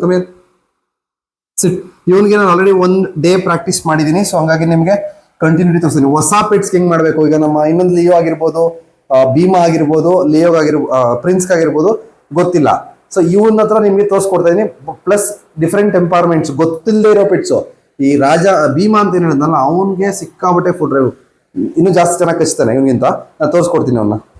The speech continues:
ಎಸ್, ಗುಡ್ ಬಾಯ್. ಸಿಟ್,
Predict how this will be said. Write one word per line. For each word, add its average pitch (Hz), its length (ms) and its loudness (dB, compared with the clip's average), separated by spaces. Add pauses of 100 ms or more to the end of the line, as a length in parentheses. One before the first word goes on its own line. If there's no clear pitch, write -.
(1500)
ಎಸ್, 175 140 -2
ಗುಡ್ 147 160 0
ಬಾಯ್. 208 140 0 (2750)
ಸಿಟ್, 170 200 -2